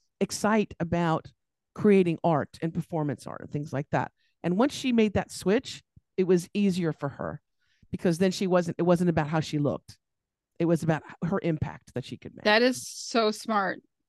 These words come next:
Speaker 2: That is so smart. Yeah. And, and be creative like that. I think you have to think differently when you're podcasting, and, and, and be creative and try new things. Don't be afraid to try things,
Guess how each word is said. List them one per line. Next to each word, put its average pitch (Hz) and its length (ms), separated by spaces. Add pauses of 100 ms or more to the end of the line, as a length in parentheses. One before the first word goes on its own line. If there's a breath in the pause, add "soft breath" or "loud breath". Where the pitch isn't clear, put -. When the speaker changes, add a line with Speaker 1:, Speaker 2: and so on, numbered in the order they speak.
(120)
Speaker 2:
That 214 200
is 240 180
so 202 240
smart. 196 480
Yeah. 208 340 (480 soft breath)
And, 277 260
and 294 200
be 330 140
creative 254 420
like 202 180
that. 202 140
I 202 80
think 277 240
you 285 80
have 277 120
to 285 140 (100)
think 240 220
differently 202 640 (320 loud breath)
when 214 160
you're 214 140
podcasting, 214 760
and, 233 160
and, 254 260
and 269 200
be 294 140
creative 302 420
and 262 120
try 254 320
new 285 160
things. 247 380
Don't 285 260
be 370 80
afraid 294 440
to 269 60
try 202 500
things, 339 400